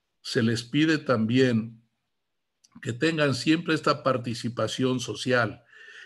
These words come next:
y que una buena empresa es la que sabe ta-, también compartir lo que tiene con los más necesitados, que u-, se une al esfuerzo de la superación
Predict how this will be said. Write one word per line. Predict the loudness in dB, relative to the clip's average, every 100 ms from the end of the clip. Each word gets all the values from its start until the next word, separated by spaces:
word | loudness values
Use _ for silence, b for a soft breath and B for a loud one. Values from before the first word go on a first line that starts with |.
| B
y | -4 0
que |
una | 2 4
buena | 4 4 2
empresa | 0 2 2 2 0
es | 2
la | 0
que | 0 -2
sabe | 0 0 0
ta-, | 0 -2 -2 -8 -4
también | 0 2 2 2 2
compartir | 0 2 0 -2 -2 -2 0 -2 B B B 0
lo | 0 2
que | -2
tiene | -2 2 4 6 4 0 -8 -16 _
con | 0 2
los | 2 0
más | 2 2 2
necesitados, | -2 -2 -4 -6 -4 0 2 0 -4 -12 b b _ 4
que | 6
u-, | 6 2
se | 2 4
une | 4 4 2
al | 0
esfuerzo | 0 -2 0 2 2 0 -2
de | 0
la | 0 0
superación | -2 0 0 2 0 2 2 2 0